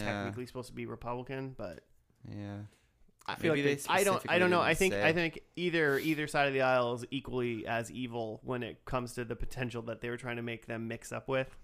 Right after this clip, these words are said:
Speaker 1: kind
Speaker 2: Yeah,
Speaker 1: of thing. So
Speaker 2: sure.
Speaker 1: I could have been anybody.
Speaker 3: Yeah, I feel like they were purposely ambiguous about
Speaker 1: Yeah.
Speaker 3: that.
Speaker 1: So
Speaker 2: Yeah, smart, smart,
Speaker 1: some,
Speaker 2: smart,
Speaker 1: some
Speaker 2: smart.
Speaker 1: things read, led Republican,
Speaker 2: Okay.
Speaker 1: some things led Democrat. So, who
Speaker 2: So
Speaker 1: knows?
Speaker 2: we didn't really actually, like, see her cabinet once she became president.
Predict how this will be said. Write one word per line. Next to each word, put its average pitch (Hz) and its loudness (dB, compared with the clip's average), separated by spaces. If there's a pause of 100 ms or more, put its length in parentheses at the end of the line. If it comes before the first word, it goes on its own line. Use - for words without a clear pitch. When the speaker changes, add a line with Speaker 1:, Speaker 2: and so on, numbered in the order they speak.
(120)
Speaker 1:
kind 113 -4
Speaker 2:
Yeah, 104 0
Speaker 1:
of 101 -6
thing. 143 0
So 117 -4
Speaker 2:
sure. 110 -4 (140)
Speaker 1:
I 139 0
could 160 2
have 139 4
been 120 -2
anybody. 92 -10 (180)
Speaker 3:
Yeah, 123 -4
I 113 -4
feel 170 2
like 160 0
they 120 0
were 110 -10 (180)
purposely 113 -8
ambiguous 107 -10
about - -8
Speaker 1:
Yeah. - -6
Speaker 3:
that. 101 -12
Speaker 1:
So 104 0
Speaker 2:
Yeah, 101 -6 (160)
smart, - -
smart, - -10
Speaker 1:
some, - -10
Speaker 2:
smart, 160 2
Speaker 1:
some 143 -10
Speaker 2:
smart. 151 0
Speaker 1:
things 147 -4
read, 135 2
led 120 2
Republican, 120 2
Speaker 2:
Okay. 160 8
Speaker 1:
some 127 2
things 120 -4
led 113 -6
Democrat. - -10
So, - -12
who 98 -10
Speaker 2:
So 135 2
Speaker 1:
knows? 117 -8 (200)
Speaker 2:
we 170 0
didn't 147 -2
really 127 0
actually, 120 0
like, 104 -6
see - -8
her 104 -6
cabinet 98 -4
once 113 -8
she - -8
became - -10
president. - -8